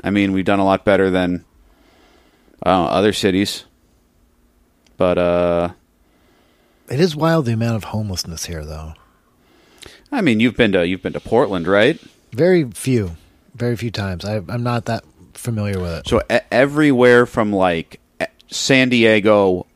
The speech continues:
Speaker 1: up to Vancouver, it's, uh, it's, it's,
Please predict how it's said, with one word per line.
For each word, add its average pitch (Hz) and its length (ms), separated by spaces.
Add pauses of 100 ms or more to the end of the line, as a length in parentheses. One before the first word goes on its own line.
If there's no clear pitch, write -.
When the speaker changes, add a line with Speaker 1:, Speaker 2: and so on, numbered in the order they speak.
Speaker 1:
up 107 200
to 107 120
Vancouver, 87 720 (1900)
it's, - 360
uh, 87 480
it's, - 140
it's, - 280